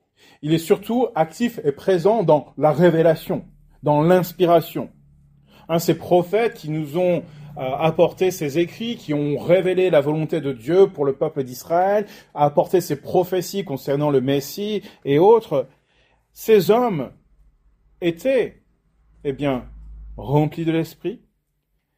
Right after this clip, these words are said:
et ont écrit et proclamé le message de Dieu sous son inspiration. Deux Samuel chapitre vingt-trois verset deux est un exemple. Hein, « L'Esprit de l'Éternel parle par moi et sa parole est sur ma langue. »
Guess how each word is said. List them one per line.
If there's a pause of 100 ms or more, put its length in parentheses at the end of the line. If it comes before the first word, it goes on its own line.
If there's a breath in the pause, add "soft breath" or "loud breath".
(280)
et (140)
ont
écrit
et
proclamé
le
message
de
Dieu
sous
son
inspiration. (800 loud breath)
Deux
Samuel
chapitre
vingt-trois
verset
deux
est
un
exemple. (720 soft breath)
Hein, «
L'Esprit
de
l'Éternel
parle
par
moi
et
sa
parole
est
sur
ma
langue. »